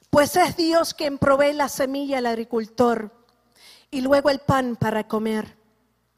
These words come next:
De la misma manera, Él proveerá y aumentará los recursos de ustedes.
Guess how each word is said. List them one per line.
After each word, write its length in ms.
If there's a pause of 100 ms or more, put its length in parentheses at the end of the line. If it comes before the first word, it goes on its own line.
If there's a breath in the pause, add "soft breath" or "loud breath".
(340 soft breath)
De 220
la 120
misma 440
manera, 560
Él 180
proveerá 720
y 140
aumentará 520
los 180
recursos 560
de 100
ustedes. 680